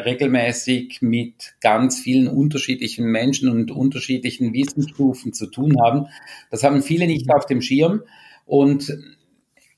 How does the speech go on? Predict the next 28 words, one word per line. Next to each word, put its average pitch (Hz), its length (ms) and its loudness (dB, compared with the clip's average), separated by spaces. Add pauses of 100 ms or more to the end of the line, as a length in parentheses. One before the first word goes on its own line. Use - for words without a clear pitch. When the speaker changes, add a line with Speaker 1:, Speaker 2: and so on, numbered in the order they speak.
(220)
Speaker 1:
auf - 160 -8
der 131 120 4
anderen 165 240 2
Seite 147 320 4
muss 143 220 0
man 156 120 0
natürlich 139 420 -2
gerade 135 400 2
sehen, 131 500 -2
diese 151 300 -2
Werbetreibenden, 127 880 2
die 120 160 -6
das 120 240 -4
vielleicht 113 540 0
nicht 120 300 -6
ganz 127 340 2
so 156 100 2
professionell 120 800 0
und 117 140 -4
nicht - 320 -8
ganz 127 320 2
so 139 100 -4
zeitumfassend 117 720 0
machen, 107 260 -4
wie 104 120 -4
wir 120 160 0
das 120 200 0
machen, 107 420 -2